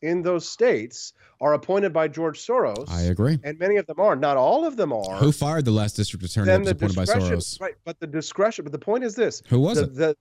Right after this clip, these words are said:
Speaker 1: that, that First Step Act, which devolved the decision-making powers of these crimes, the,
Speaker 2: Mm-hmm.
Speaker 1: the sentencing of these crimes,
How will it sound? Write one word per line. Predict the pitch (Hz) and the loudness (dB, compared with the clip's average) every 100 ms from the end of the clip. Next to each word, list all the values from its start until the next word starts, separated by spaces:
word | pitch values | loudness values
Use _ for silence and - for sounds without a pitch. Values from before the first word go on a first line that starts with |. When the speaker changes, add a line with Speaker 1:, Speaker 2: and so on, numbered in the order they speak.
| - | -6
Speaker 1:
that, | 151 - | -10 -2
that | 165 214 196 | 2 2 0
First | - 220 254 | -2 -2 -2
Step | - 202 202 | 0 0 2
Act, | 202 202 92 - - _ _ _ - | 0 0 -2 -8 -20 _ _ _ -8
which | 143 - | -8 -8
devolved | 160 135 135 170 220 208 | -10 -4 2 4 4 2
the | |
decision-making | 185 175 185 202 226 214 214 220 | -2 -2 -4 -2 -2 -2 -2 -6
powers | 190 196 202 135 117 120 - | -2 2 2 2 0 -8 -2
of | 139 175 170 | 2 2 0
these | 202 196 | -2 -4
crimes, | - 214 226 160 110 120 131 | -4 0 2 2 0 -6 -10
the, | 127 | -6
Speaker 2:
Mm-hmm. | 131 120 | -4 -4
Speaker 1:
the | 123 | -4
sentencing | 165 202 190 190 190 | -4 -4 -4 -2 0
of | 180 | 0
these | 151 - | -2 -2
crimes, | 202 196 107 107 | 0 2 0 -4